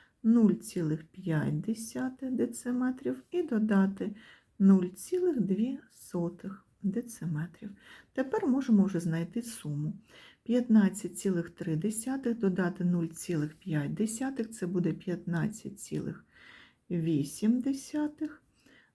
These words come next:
Да, додамо нуль цілих дві сотих. І будемо мати п'ятнадцять цілих вісімдесят дві сотих дециметрів.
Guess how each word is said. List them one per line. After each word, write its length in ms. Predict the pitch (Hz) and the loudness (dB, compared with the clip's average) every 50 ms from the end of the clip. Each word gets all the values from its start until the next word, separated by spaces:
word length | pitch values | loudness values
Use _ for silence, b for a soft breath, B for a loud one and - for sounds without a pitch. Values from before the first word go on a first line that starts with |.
| _ - | _ -4
Да, 200 | 226 220 302 349 | 0 0 2 0
додамо 540 | 339 - 220 185 - 196 185 175 180 180 175 | 2 2 2 2 4 2 2 4 4 4 4
нуль 220 | 175 180 185 185 | 2 2 2 0
цілих 680 | 190 - - - - 330 349 349 330 320 - - - - _ - | -2 -6 -10 -8 -4 -2 0 2 2 0 0 -6 -14 -14 _ -8
дві 360 | 196 - 196 196 226 269 277 | -4 0 2 2 2 2 0
сотих. 840 | - - - - - 160 160 160 160 160 - 156 156 - - - _ _ _ _ _ _ _ _ _ _ _ b b b b b b b b b b b _ _ _ | -4 -8 -10 -6 -4 -2 -2 -2 -4 -6 -8 -8 -8 -8 -12 -16 _ _ _ _ _ _ _ _ _ _ _ b b b b b b b b b b b _ _ _
І 120 | - 202 196 | 4 4 4
будемо 520 | 185 175 180 175 156 160 160 156 151 151 | 4 4 0 0 0 0 0 0 0 0
мати 600 | 147 143 143 143 147 156 156 - - 277 311 - - b b b b b b _ _ _ | -2 -2 -4 -4 -4 -6 -6 -8 -8 -8 -8 -8 -10 b b b b b b _ _ _
п'ятнадцять 1040 | - 190 196 196 190 - - 165 156 160 156 151 147 - - - - 156 156 - - | 2 4 6 6 6 4 0 -2 0 2 2 0 0 -2 -6 -10 -10 -10 -10 -10 -12
цілих 520 | - - 294 330 349 359 330 320 - - | -6 -2 0 0 2 2 0 0 -2 -4
вісімдесят 1000 | 185 196 170 170 - - - - 170 165 165 185 190 196 - - - 349 381 381 - - _ _ | 0 0 0 0 -2 -4 -4 -2 -2 0 0 -2 -2 -4 -6 -6 -4 -4 -4 -4 -8 -14 _ _
дві 460 | 214 190 - 190 180 196 196 185 190 - - | 0 0 2 2 4 6 6 6 4 0 -8
сотих 760 | - - - - - 170 190 214 214 - - 359 359 - - _ _ _ b b b b b b b b b b b b _ _ - | -18 -20 -18 -12 -8 -4 -2 -2 -2 -2 -2 -4 -4 -4 -8 _ _ _ b b b b b b b b b b b b _ _ -4
дециметрів. 1000 | - 320 320 - - - 165 151 147 151 151 156 - - - 170 - - - | -2 -2 -2 -4 -6 -4 -2 0 0 0 -2 -4 -6 -10 -14 -14 -14 -16 -20